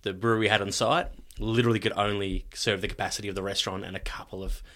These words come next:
places around town. Um, the brewery was almost infamous for never having beer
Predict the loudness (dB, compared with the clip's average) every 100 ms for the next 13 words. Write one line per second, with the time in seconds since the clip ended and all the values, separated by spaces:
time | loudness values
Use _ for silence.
0 | -20 -18 -4 -2 0 -2 -4 -4 -4 -4
1 | -6 -10 -10 -8 -6 -6 -10 -14 -20 -20
2 | -20 -12 -4 2 4 4 2 0 0 -2
3 | -4 -4 -4 -6 -6 -6 -4 -4 -4 -4
4 | -6 -6 -4